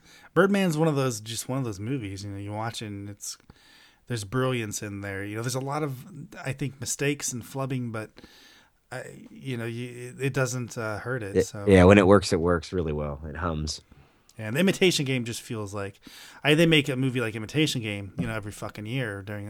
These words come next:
Speaker 1: the award season. You know, this is, happens to be a very good one. Um, Unbroken happens to be a shitty one, but they don't make a lot of movies like Birdman, so kinda stands out.
Speaker 2: Agreed. Uh, also standing out is Jupiter Ascending, which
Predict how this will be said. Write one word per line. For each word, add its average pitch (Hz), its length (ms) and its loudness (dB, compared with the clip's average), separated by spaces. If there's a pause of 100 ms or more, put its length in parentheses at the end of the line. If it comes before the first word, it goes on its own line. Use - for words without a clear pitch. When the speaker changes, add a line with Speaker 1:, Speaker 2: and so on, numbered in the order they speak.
Speaker 1:
the 117 80 -10
award 104 320 -8
season. 107 300 -10
You 107 80 -8
know, 110 140 -8
this 135 220 0
is, 127 60 -4
happens 120 240 -2
to 104 40 -10
be 120 80 -4
a 110 40 -4
very 107 200 -6
good 170 200 0
one. 107 240 -6 (720)
Um, 113 300 -6
Unbroken 127 440 0
happens 113 240 -6
to 113 60 -10
be 127 100 0
a - 20 2
shitty 180 300 2
one, 107 280 -6 (300)
but - 100 -12
they 143 80 4
don't 165 320 8
make 139 420 -4
a - 40 -8
lot 117 180 -2
of 113 80 -6
movies 107 220 -6
like 98 160 -10
Birdman, 117 480 -12
so - 280 -10 (220)
kinda 131 220 -2
stands 107 320 -4
out. 104 240 -8 (840)
Speaker 2:
Agreed. 87 460 4 (1040)
Uh, 107 120 8
also 104 520 10
standing 82 400 4
out 73 180 0
is 80 160 0
Jupiter 120 320 8
Ascending, 90 560 6
which 73 240 -2